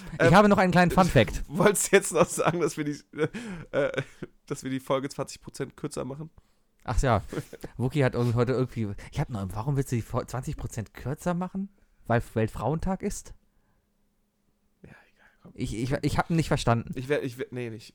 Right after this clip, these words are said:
Speaker 2: nee, krieg, krieg nur Ärger, krieg nur Ärger.
Speaker 1: Kriegst nur Ärger.
Speaker 2: Frauen kriegen doch zwanzig Prozent weniger Gehalt.
Speaker 1: Ach, weil die weniger Gehalt kriegen. Ah, deswegen.
Speaker 2: Verstehst du?
Speaker 1: Ja,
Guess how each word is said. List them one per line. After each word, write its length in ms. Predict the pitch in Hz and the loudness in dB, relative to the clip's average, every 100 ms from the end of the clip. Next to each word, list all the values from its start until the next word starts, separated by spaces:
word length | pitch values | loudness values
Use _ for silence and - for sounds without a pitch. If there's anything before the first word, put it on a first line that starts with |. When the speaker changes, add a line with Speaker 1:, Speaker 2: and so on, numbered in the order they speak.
| - | -16
Speaker 2:
nee, 140 | 123 | -16
krieg, 240 | 113 - - | -16 -20 -20
krieg 200 | - 143 | -16 -12
nur 100 | 110 | -10
Ärger, 180 | 71 - - | -12 -14 -18
krieg 160 | - 64 | -20 -18
nur 100 | 50 | -18
Ärger. 200 | 50 - _ _ - | -20 -20 _ _ -10
Speaker 1:
Kriegst 180 | 127 - | -8 -6
nur 100 | 95 | -6
Ärger. 240 | 101 98 - | -6 -8 -12
Speaker 2:
Frauen 320 | - - - - | -20 -20 -20 -20
kriegen 140 | - - _ | -20 -20 _
doch 140 | _ _ | _ _
zwanzig 400 | _ _ _ _ | _ _ _ _
Prozent 300 | _ _ _ | _ _ _
weniger 280 | _ _ _ _ | _ _ _ _
Gehalt. 280 | - - 185 | -20 -10 -4
Speaker 1:
Ach, 180 | 123 | 0
weil 100 | 143 | 2
die 100 | 135 | 4
weniger 260 | 131 143 131 | 4 4 2
Gehalt 380 | 117 - 180 - | 2 2 0 2
kriegen. 340 | - 107 95 - _ _ _ _ - | 2 2 2 -8 _ _ _ _ -2
Ah, 320 | - - 156 139 | 0 2 2 0
deswegen. 360 | 147 - 123 | -2 -2 -2
Speaker 2:
Verstehst 240 | 101 190 208 | -2 -4 -2
du? 180 | 220 233 | -4 -4
Speaker 1:
Ja, 220 | 110 101 | -8 -8